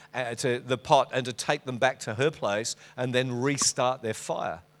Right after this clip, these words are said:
Now, I want you to imagine this. If you didn't like your neighbour, if they'd been horrible, if they'd been persecuting you and insulting you and saying all sorts of things falsely about you, spreading rumours and gossip and innuendo, and the next thing is you get this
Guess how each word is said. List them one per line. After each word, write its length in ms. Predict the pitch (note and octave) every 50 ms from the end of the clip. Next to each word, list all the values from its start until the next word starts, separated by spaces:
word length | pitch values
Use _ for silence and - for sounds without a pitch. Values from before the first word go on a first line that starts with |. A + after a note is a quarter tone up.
| _ - - - - - - -
Now, 80 | C3+ D3+
I 80 | D#3+
want 160 | G3 G#3+ -
you 80 | G3+ F#3+
to 80 | E3+ E3
imagine 500 | D3+ C#3+ D#3 F3 A3 A3+ G3+ A3 G3+ E3+
this. 240 | C#3 A#2+ A2 -
If 160 | D3+ C#3+ - E3+
you 120 | G3+ A#3
didn't 320 | G3 G#3 F3+ D#3+ C#3+ B2+
like 500 | B2 B2 B2+ C#3 D#3 F#3 D#3 - - -
your 160 | - C3 A2+ A2
neighbour, 420 | A2 A2 B2+ D#3 D#3+ A#2+ G2+ F#2
if 140 | F#2+ F#2+ -
they'd 200 | - F3 G3 -
been 180 | C#3+ A#2 F#2+
horrible, 640 | E2+ - - - D#3+ D#3 D#3 D3+ C#3 A#2 G#2+ F#2 F2
if 80 | F#2 -
they'd 160 | - E3+ F3
been 180 | D#3 A#2 G2+ F2
persecuting 800 | - - D#3+ F3 D#3 - - D#3 - - D#3+ D#3 D3+ D#3 D3 C#3+
you 320 | D3 D3+ D3+ D3+ D#3 D#3 - - - - -
and 140 | G#2+ A#2 A#2
insulting 720 | A2+ A2 - - - - - D#3 D#3+ D3+ - D#3+ C#3+ C#3
you 320 | C#3 C#3+ C#3+ C#3+ C#3+ C3+
and 120 | B2+ G#2+ G2+
saying 300 | - - C3+ B2+ A#2+ A#2
all 100 | C3+ C#3+
sorts 360 | - - - D3 C#3 - -
of 80 | A#2 -
things 320 | - C3 C3 B2 A2+ - - - - -
falsely 760 | - - - - D3+ C#3 C#3+ C#3+ - - - C#3+ C3 A#2+ A#2
about 480 | A2+ G#2 F#2 A#2 A#2+ C3 C#3+ D#3+ D#3+ C#3+
you, 200 | A#2 A2+ A#2 B2+
spreading 500 | B2 - - - C#3 B2+ A#2 A2 A2 A2+
rumours 460 | A2+ B2 C3+ C#3+ D#3 D3+ C#3 A2+ G#2+
and 200 | A2 G#2 G#2 F#2
gossip 500 | A#2+ A#2+ B2+ C#3 - - C3 A#2+ - - - - - - -
and 100 | A2+ B2
innuendo, 760 | C3+ C#3+ C#3+ C3 B2+ A#2 A#2+ C#3 D#3 C#3+ A#2+ G#2+ G#2+ A2 A#2
and 100 | A#2+ A#2+
the 80 | B2+ B2+
next 240 | D3 E3 D3+ -
thing 180 | - C#3+ B2+ A#2+
is 120 | A2 G2
you 80 | A2+ A#2
get 200 | A2+ C3 B2+ B2
this 240 | A#2 A2+ G#2+ -